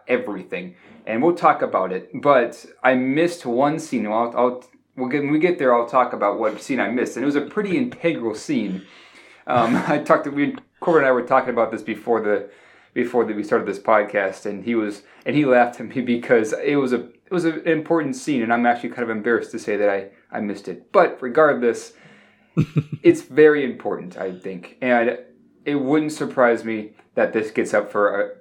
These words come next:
Speaker 1: a, a few Oscars and maybe a Best
Speaker 2: Oh,
Speaker 1: Picture nom.
Speaker 2: absolutely.
Speaker 1: I'm, I can see this definitely get a be-, getting a Best Picture nomination. So I guess we'll see. T-,
Speaker 2: Absolutely.
Speaker 1: only time will tell what happens with this one. But this is a film that if you haven't seen it, please go see it because it,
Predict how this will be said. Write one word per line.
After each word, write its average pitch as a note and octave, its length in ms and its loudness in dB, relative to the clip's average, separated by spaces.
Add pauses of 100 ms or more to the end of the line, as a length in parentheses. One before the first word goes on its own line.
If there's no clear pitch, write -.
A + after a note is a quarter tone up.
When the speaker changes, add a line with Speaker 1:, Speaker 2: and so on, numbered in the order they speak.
Speaker 1:
a, A2+ 80 -2
a - 60 -8
few A2 160 -4
Oscars F#2+ 680 -8 (200)
and A2+ 140 -2
maybe G2 260 -4
a F#2+ 40 -2
Best F#2+ 300 -4
Speaker 2:
Oh, A2 120 -4
Speaker 1:
Picture F2+ 180 -8
nom. F#2 400 -8
Speaker 2:
absolutely. G#2+ 40 -6
Speaker 1:
I'm, G#2 240 -10
I A#2 100 2
can A#2+ 180 -4
see - 160 -10
this G#2 140 -6
definitely A2+ 300 -2
get G2 140 -2
a F#2+ 40 -2
be-, F#2+ 400 -4
getting G#2 220 -4
a F#2+ 60 -6
Best F#2 300 -4
Picture - 260 -10
nomination. F2+ 680 -12 (460)
So A#2 200 2
I A2+ 100 4
guess B2+ 200 0
we'll C#3+ 80 -4
see. C#3+ 200 -2
T-, B2+ 60 0
Speaker 2:
Absolutely. C3+ 220 -6
Speaker 1:
only C3+ 140 -2
time B2 240 0
will A#2 120 -2
tell G#2+ 280 2
what G2+ 140 0
happens G2+ 320 -8
with G#2+ 180 -10
this G2+ 180 -8
one. F#2+ 180 -8
But - 200 -4
this B2 200 0
is C3 120 -6
a B2 80 -2
film B2 300 0
that A2+ 260 2
if - 120 -10
you A#2 100 -6
haven't A2+ 260 -2
seen A#2 180 -8
it, G2 160 -10 (140)
please A#2+ 580 -4
go G#2+ 220 -6
see F#2+ 280 -10
it F2 220 -8
because G#2+ 320 -2
it, A#2+ 360 -4